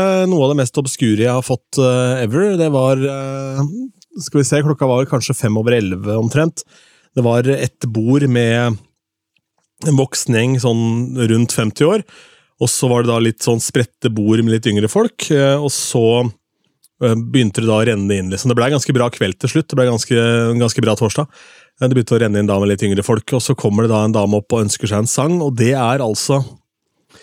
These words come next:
eh, et albumtrack, eh, fra en skive som kom i to tusen og fire, eh, med George Michael, som heter Patience, og det tracket het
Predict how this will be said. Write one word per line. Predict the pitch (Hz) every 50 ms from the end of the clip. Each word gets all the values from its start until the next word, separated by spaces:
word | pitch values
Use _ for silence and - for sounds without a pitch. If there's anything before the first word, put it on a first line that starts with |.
| _ _ _ _ _ _ _ _ -
eh, | 117 113 127 139
et | 147 - - -
albumtrack, | 147 113 104 101 101 107 113 123 127 - 175 185 175 - _ - -
eh, | 175 156 151
fra | 139 - - - 143 117 113 107 107 117 131 135 143 156 175 -
en | 151 139 135 147
skive | - - - - 170 135 113 107 101 95 104 139 156 139
som | - 151 139
kom | - 131 113 117 127 139
i | 131 139
to | 135 - - - 123 117 127 - -
tusen | - - 120 104 101 95 - - - - 135 127 131 143 - -
og | - 120 104 107 110 117 120 127 127 131 127 127 123 123 127 117 104 - - _ _ _ _ _ _ _ _ _ _ _ _ - - - 156 135
fire, | - - - 175 165 139 107 101 180 190 - _ _ - - _ _ _ _ _ _ -
eh, | 127 120 123 120
med | 120 120 123 120
George | 120 123 127 - -
Michael, | 123 110 104 - 139
som | 131 - 135
heter | 120 135 -
Patience, | - - - 123 107 104 - - - 175 180 165 - - - 139
og | 131 123
det | 117 120 127 131
tracket | - 123 110 - - - 135 123
het | 113 120 117 110